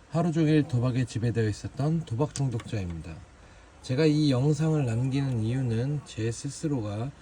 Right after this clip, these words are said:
심각한 도박 중독임을 인지하고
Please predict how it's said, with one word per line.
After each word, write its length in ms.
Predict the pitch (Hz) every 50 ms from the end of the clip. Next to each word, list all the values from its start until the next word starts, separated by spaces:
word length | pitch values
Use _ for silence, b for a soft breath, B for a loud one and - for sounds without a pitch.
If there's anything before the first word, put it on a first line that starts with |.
| B B B B B
심각한 800 | - - - - 180 185 185 180 175 160 - - 170 185 180 175
도박 320 | - 135 120 113 131 - -
중독임을 720 | 131 131 123 110 123 113 104 113 113 123 139 151 147 -
인지하고 720 | - 117 120 120 - 131 123 131 160 160 - 135 104 82